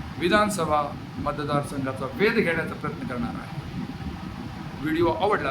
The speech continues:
तर लाईक करून सबस्क्राईब करा. कल्याणपूर विधानसभा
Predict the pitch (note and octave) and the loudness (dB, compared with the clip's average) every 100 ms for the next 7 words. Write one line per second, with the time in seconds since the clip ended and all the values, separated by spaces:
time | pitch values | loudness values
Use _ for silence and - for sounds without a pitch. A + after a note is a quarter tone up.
0 | A#2+ B2+ D3 G3 - C#3 C3 - - D#3+ | -2 0 0 0 -2 -6 -6 -10 -6 -4
1 | D#3 - G2+ - - - - - - - | -4 -6 -6 -8 -8 -6 -6 -6 -10 -10
2 | - - - - - - - - - E3+ | -8 -6 -8 -8 -10 -8 -8 -6 -4 2
3 | G3 G#3+ G#3+ G#3+ A#3 A#3+ D#3 D#3 F3 D3 | 6 6 6 2 0 2 2 2 2 2
4 | D#3+ E3 | 4 6